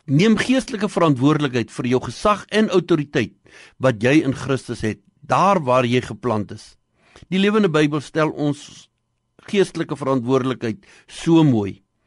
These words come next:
Een Timoteus vier vers sewe, doen moeite om geestelik fiks te word en fiks te bly. Liewe luisteraar, wat 'n voorreg om elke oggend hierdie week saam met jou te kon besin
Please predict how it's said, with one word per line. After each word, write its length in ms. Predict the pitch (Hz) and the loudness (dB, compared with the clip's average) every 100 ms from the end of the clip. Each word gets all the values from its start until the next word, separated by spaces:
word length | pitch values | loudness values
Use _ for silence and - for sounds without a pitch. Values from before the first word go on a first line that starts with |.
| _ _ _ _ _ - | _ _ _ _ _ 0
Een 160 | 165 147 | 2 4
Timoteus 460 | 147 139 135 131 | 2 2 0 -4
vier 220 | - 143 113 | -4 -8 -2
vers 260 | 123 113 | -4 -2
sewe, 320 | 127 107 104 - _ | -4 -6 -6 -18 _
doen 360 | - 131 220 160 110 | -4 4 6 6 6
moeite 460 | 180 196 - 98 _ _ | 4 4 0 -10 _ _
om 200 | - 123 | -2 -2
geestelik 580 | - 165 156 - 143 - | -2 0 0 -2 -10 -10
fiks 300 | - 214 - - | -4 -4 -4 -4
te 140 | 139 | -2
word 260 | 107 101 - _ - - - | -2 -4 -10 _ -20 -20 -6
en 160 | 127 110 | -2 -2
fiks 320 | - 135 - | -4 -6 -6
te 120 | - 98 | -8 -8
bly. 300 | 98 - 85 _ _ _ _ _ _ _ _ - | -8 -10 -16 _ _ _ _ _ _ _ _ -6
Liewe 240 | 185 165 | 0 2
luisteraar, 560 | 127 107 - 104 107 104 _ _ _ _ _ | 2 0 -2 -6 -6 -10 _ _ _ _ _
wat 220 | 180 214 190 | -2 0 0
'n 40 | |
voorreg 460 | - 185 151 123 - | 0 2 4 2 -2
om 180 | 143 - | -6 0
elke 320 | 185 202 202 | 2 2 0
oggend 360 | 160 170 165 131 | -2 -2 -2 0
hierdie 240 | 139 151 | 2 2
week 260 | 117 113 - | 2 -2 -4
saam 300 | - 196 202 | 0 2 2
met 160 | 165 | 0
jou 160 | 131 135 | 0 0
te 100 | - | -2
kon 280 | - 139 117 | -4 -2 0
besin 500 | 113 - 190 185 170 | -4 -2 0 2 -2